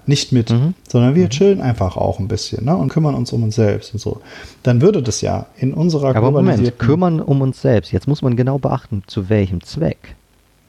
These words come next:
Speaker 1: Ja, nicht zur Selbstoptimierung, irgendwas anders
Speaker 2: Mhm.
Speaker 1: machen, ne? Also wir
Speaker 2: Mhm.
Speaker 1: durchbrechen das ganze Hamsterrad,
Speaker 2: Ja,
Speaker 1: ne?
Speaker 2: ja.
Speaker 1: Ähm, wie auch immer das genau aussieht. Unsere Welt ist ja nun mal, äh, globalisiert. Und
Speaker 2: Ja.
Speaker 1: da hängen politische Systeme hinten dran. Und,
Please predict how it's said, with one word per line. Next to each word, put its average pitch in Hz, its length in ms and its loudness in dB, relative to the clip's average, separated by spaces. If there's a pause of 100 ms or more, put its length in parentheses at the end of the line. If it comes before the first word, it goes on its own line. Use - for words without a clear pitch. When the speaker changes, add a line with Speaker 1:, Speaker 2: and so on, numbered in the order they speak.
(160)
Speaker 1:
Ja, 117 120 4
nicht 139 200 2
zur 113 120 2
Selbstoptimierung, 101 560 0
irgendwas 143 260 4
anders 110 320 0
Speaker 2:
Mhm. 104 60 2
Speaker 1:
machen, 104 260 -2
ne? 175 160 -2
Also 117 140 0
wir 113 80 4
Speaker 2:
Mhm. 107 40 2
Speaker 1:
durchbrechen 123 460 2
das 98 160 -2
ganze 92 340 -4
Hamsterrad, 90 500 -2
Speaker 2:
Ja, 90 120 2
Speaker 1:
ne? 120 140 -4 (180)
Speaker 2:
ja. 85 100 0 (280)
Speaker 1:
Ähm, 120 320 4
wie 117 80 4
auch 104 80 2
immer 107 80 0
das 98 140 -2
genau 98 160 0
aussieht. 98 360 -4 (280)
Unsere 147 220 4
Welt 160 180 4
ist 135 80 -2
ja 135 80 0
nun 127 180 2
mal, 113 280 2
äh, 113 100 -2
globalisiert. 101 680 -2 (480)
Und 120 160 2
Speaker 2:
Ja. 95 80 4
Speaker 1:
da 113 200 4
hängen 139 420 0
politische 143 400 0
Systeme 135 400 0
hinten 104 200 -6
dran. 104 300 -8 (380)
Und, 123 360 2